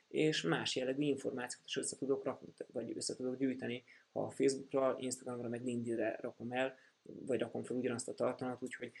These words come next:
a több felületes kommunikáció az mindenképpen jó lehet, de igazából, ha csak az eredményeket nézzük, akkor szerintem egyébként megéri, mert, ö, ki ne szeretne húsz-ötven százaléknyi több elérést vagy aktivitást. Viszont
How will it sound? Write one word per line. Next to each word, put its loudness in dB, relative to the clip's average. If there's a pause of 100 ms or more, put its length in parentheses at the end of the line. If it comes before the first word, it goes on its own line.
a -10
több 4
felületes 0
kommunikáció -2
az -2
mindenképpen -4
jó 4
lehet, 4 (260)
de 2
igazából, 10
ha 2
csak -2
az 2
eredményeket 2
nézzük, 0
akkor -2
szerintem -2
egyébként 2
megéri, 2 (240)
mert, -2
ö, 6
ki -4
ne -2
szeretne 0
húsz-ötven -2
százaléknyi -2 (200)
több 2
elérést 2
vagy 0
aktivitást. -6 (460)
Viszont 4